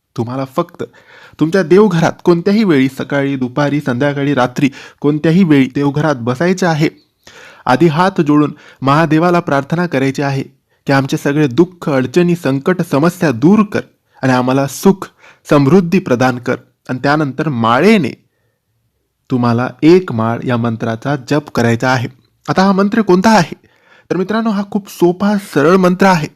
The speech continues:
हा मंत्र काही असा आहे, "ओम नमः शिवाय, ओम नमः शिवाय."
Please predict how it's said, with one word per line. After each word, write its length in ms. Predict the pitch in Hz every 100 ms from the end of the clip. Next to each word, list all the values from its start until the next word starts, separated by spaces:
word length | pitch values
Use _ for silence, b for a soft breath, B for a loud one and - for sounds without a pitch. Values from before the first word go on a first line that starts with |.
| -
हा 80 | 135
मंत्र 260 | 139 147
काही 280 | 160 151 165
असा 200 | 143 185
आहे, 220 | 165 147 - B B B
"ओम 460 | 143 175 196 190 151
नमः 260 | 139 156 175
शिवाय, 440 | - 120 123 120 - b b b b
ओम 460 | 135 156 180 180 151
नमः 260 | 131 156 170
शिवाय." 540 | - 135 120 110